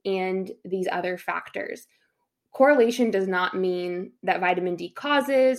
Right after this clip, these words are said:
or doesn't cause or inhibits any of these things. And just because low vitamin D is present in some disease states doesn't mean that we have to take high dose supplements with it, and doesn't mean that will fix the problem.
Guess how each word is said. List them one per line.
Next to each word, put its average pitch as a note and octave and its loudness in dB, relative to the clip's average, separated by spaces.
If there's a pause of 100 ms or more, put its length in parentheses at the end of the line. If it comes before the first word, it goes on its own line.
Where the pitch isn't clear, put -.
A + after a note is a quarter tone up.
or F#3 0
doesn't A3+ 2
cause G#3 -2
or F#3 -2
inhibits F#3+ 0
any F#3 -2
of F3 -4
these F#3 -4
things. A3 -6 (420)
And G#3 2
just D4 0
because D#4+ -2
low C4 4
vitamin G#3+ 2
D F#3+ -2
is F3+ -4
present G3 -4
in F#3+ -6
some F#3 -6
disease C#4+ 0
states F#3+ -6 (260)
doesn't A3+ 0
mean G3+ 2
that - -4
we G3+ 2
have G3 -2
to F#3+ -10
take F3+ -6
high F3 -2
dose F3+ -6
supplements B3 -2
with F3 -6
it, F3 -6 (340)
and G#3+ 0
doesn't A3+ 4
mean G3+ 2
that G3 4
will F#3 0
fix - -8
the F3 -8
problem. - -14